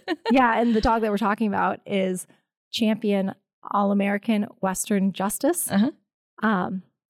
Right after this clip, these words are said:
Speaker 2: Marshall, as you call him.
Speaker 1: Yeah.
Speaker 2: And he won the, the show here at Win-, Winter Classic from the champion class.
Speaker 1: Yes.
Speaker 2: Um, tell me a little bit about, about Marshall.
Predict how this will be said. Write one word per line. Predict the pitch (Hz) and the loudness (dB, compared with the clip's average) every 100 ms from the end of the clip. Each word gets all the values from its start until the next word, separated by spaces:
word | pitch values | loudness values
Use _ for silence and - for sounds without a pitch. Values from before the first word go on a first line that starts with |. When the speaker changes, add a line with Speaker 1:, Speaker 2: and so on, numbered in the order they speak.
| _ | _
Speaker 2:
Marshall, | 214 202 - 214 247 - | 0 0 0 0 0 0
as | 233 | 2
you | 208 | 2
call | 214 208 214 | 2 0 0
him. | 302 214 | 0 0
Speaker 1:
Yeah. | 196 - - _ _ _ _ _ | -2 -4 -16 _ _ _ _ _
Speaker 2:
And | 233 226 226 | 0 2 0
he | - - 269 294 | -2 -2 2 4
won | 311 226 226 226 240 214 | 4 2 2 0 -2 0
the, | 226 214 208 202 _ _ _ - | 2 4 2 0 _ _ _ -2
the | 233 | 0
show | - 302 381 | 2 2 4
here | 220 196 202 247 - | 2 2 2 0 -4
at | 208 208 202 - - _ _ - | -2 0 0 -4 -12 _ _ -2
Win-, | 214 202 - | 0 0 -4
Winter | - 214 208 | -2 0 0
Classic | - 208 196 226 - - | -2 -2 0 -2 -2 -6
from | 220 214 208 | 0 0 0
the | 214 208 208 | 0 -2 -4
champion | - 226 392 | -4 -4 -6
class. | 302 - 202 - - - | -6 -6 -6 -10 -14 -4
Speaker 1:
Yes. | 185 - - - _ _ _ _ | -4 -4 -10 -12 _ _ _ _
Speaker 2:
Um, | 254 247 233 220 | 2 4 2 2
tell | 294 | 2
me | 294 | 4
a | 262 | 4
little | 220 202 | 4 2
bit | - | 0
about, | 180 196 208 - _ _ | -2 -2 -4 -8 _ _
about | 208 202 185 | 0 0 0
Marshall. | 185 190 202 208 | -2 -2 -2 -6